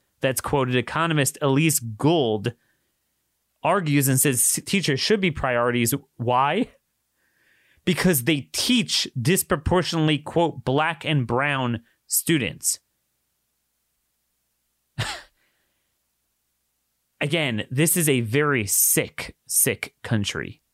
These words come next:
we live in. Equality is considered discriminatory, and true discrimination is considered equality.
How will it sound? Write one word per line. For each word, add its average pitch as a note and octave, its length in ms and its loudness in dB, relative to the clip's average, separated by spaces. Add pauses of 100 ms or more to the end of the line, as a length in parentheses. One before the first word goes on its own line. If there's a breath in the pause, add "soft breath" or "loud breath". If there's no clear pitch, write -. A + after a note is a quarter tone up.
(460)
we F#2+ 160 0
live F2 240 -2
in. C#2 160 -12 (3000)
Equality C#3 760 0
is G2+ 120 0
considered A2+ 420 0
discriminatory, F#2 960 -2 (300)
and G#2 140 -6
true C3+ 220 0
discrimination G#2 880 -2 (440)
is G2 120 -8
considered F#2 600 -2 (180)
equality. D#2+ 640 -4